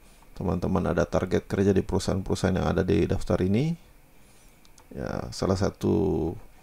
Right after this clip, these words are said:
skill yang dibutuhkan sebagai developer itu bahasa program yang digunakan salah satunya adalah Go. Oke.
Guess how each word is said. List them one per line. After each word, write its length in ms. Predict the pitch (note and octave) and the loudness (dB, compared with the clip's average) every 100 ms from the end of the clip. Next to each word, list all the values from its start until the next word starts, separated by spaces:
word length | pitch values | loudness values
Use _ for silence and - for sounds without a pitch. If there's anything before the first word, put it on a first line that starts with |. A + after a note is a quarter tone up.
| - - - - - - - | -20 -18 -18 -18 -20 -20 -16
skill 320 | - A2 G2 | -2 4 4
yang 560 | F#2+ F#2 F#2 F2 E2+ F2 | 4 2 0 -2 -4 -2
dibutuhkan 480 | F2+ F2 - - A2+ | -2 -2 -2 0 0
sebagai 320 | A2+ F#2+ F#2 | 0 -2 0
developer 560 | - - F#2 E2+ A2 B2 | 0 0 -2 0 0 0
itu 400 | A2 - A2 A#2 A#2+ - - - - - - - - - | -4 -4 -2 -2 -6 -14 -20 -20 -20 -20 -20 -20 -20 -12
bahasa 320 | - F#2+ F#2 - | -4 -2 -2 -2
program 400 | - F#2 F2+ F2+ | 0 2 2 0
yang 160 | F#2 | 0
digunakan 480 | F#2 G2 A#2 A#2 A2+ | 0 0 0 -2 -4
salah 240 | - G2 | -4 -4
satunya 400 | G2 - F#2 F#2+ | -4 -4 -2 0
adalah 240 | E2 G2+ F#2+ - | 0 -4 -6 -4
Go. 320 | E2+ - G2 - - - - - - - - - - - - - | -4 -4 -8 -18 -20 -20 -20 -20 -20 -20 -20 -20 -20 -20 -20 -14
Oke. 240 | - | -12